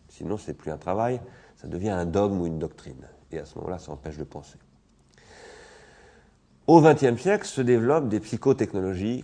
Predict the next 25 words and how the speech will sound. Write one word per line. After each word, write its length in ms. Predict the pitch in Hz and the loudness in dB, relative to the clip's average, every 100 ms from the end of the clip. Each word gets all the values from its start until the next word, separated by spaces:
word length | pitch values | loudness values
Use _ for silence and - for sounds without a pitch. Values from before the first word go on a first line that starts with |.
| - | -10
constituant 520 | 113 101 107 - 120 - | -10 -8 -10 -8 -8 -6
un 100 | 92 | -10
psychopouvoir. 880 | - - - 98 92 78 76 - - - - - - - - - - - - | -8 -8 -6 -4 -6 -6 -10 -14 -20 -20 -20 -20 -20 -20 -20 -20 -20 -20 -20
Et 80 | - | -18
ce 140 | - | -14
psychopouvoir, 1040 | - - 170 - 147 107 87 85 98 120 - - - - - | -14 -6 -2 -2 -2 0 2 2 2 -2 -12 -20 -20 -20 -12
il 180 | 104 101 | -6 -2
va 120 | 113 | -2
se 140 | 123 104 | -2 -2
développer 560 | 95 85 80 95 98 | -2 -2 -4 -4 -4
comme 300 | - - 82 | -4 -6 -6
technologie 720 | - 131 - 104 85 78 78 - | -2 -2 0 -4 -4 -6 -10 -8
de 120 | 85 | -8
captation 640 | - 87 - 76 - 76 73 | -6 -8 -10 -16 -14 -16 -14
de 140 | 78 76 | -14 -12
l'attention. 560 | 73 - 71 - - - _ _ _ _ _ _ _ _ _ _ _ _ _ _ _ _ _ - - - - - | -12 -14 -20 -20 -20 -20 _ _ _ _ _ _ _ _ _ _ _ _ _ _ _ _ _ -20 -20 -20 -18 0
Et 140 | 110 | 4
ici, 300 | 120 - 196 | 4 4 2
je 120 | 151 123 | 4 6
dois 380 | 120 170 - | 8 8 8
vous 160 | 101 110 | 4 -2
dire 420 | 110 175 202 190 | 0 0 0 0
que 140 | 147 139 | 2 2
pour 320 | 143 139 101 | 2 0 0
moi, 340 | 104 127 151 | 0 2 0